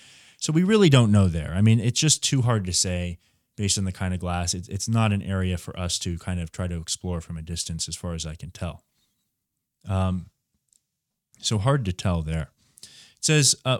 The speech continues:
which brings us to a fourth unanswered question, which has, which was, uh, whether or not there was security in or around the house the night of the incident. We are hearing now,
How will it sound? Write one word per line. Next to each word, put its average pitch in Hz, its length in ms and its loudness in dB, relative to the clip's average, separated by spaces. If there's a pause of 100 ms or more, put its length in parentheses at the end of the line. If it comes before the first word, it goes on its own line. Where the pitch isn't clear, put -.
(120)
which 139 240 4
brings 151 200 6
us 135 120 6
to - 80 2
a 117 40 6
fourth 135 240 4
unanswered 107 380 6
question, 101 340 2
which 127 280 4
has, 107 380 4 (680)
which 143 220 6
was, 120 280 6
uh, 110 80 4
whether 143 360 4
or 135 80 6
not 104 340 4 (720)
there 113 100 6
was 98 120 6
security 113 360 4
in 123 400 4
or 101 200 2
around 98 400 2
the 104 100 -2
house 90 360 -2
the 104 100 -2
night 87 300 -2 (100)
of 85 220 -6
the 95 120 -6
incident. 104 400 0 (600)
We 101 180 4
are 113 80 6
hearing 104 300 4
now, 85 340 0